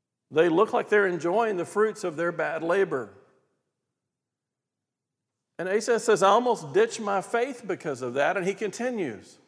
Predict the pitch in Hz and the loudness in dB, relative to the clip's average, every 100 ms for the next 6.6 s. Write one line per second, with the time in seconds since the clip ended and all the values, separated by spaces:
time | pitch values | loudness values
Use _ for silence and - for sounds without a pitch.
0 | _ _ _ _ _ _ _ _ _ _ | _ _ _ _ _ _ _ _ _ _
1 | _ _ _ _ _ _ _ _ _ _ | _ _ _ _ _ _ _ _ _ _
2 | _ _ _ _ _ _ _ _ _ _ | _ _ _ _ _ _ _ _ _ _
3 | _ _ - 180 196 202 196 202 196 220 | _ _ -4 -2 0 0 0 0 -2 -8
4 | 214 208 175 160 180 160 160 240 220 - | -6 -8 -8 -6 -2 -2 -2 -6 -6 -4
5 | 165 175 208 196 170 160 139 175 220 202 | 0 2 0 -2 -6 -8 -6 -4 -4 -4
6 | 147 - 190 254 196 | -6 -6 -6 -6 -10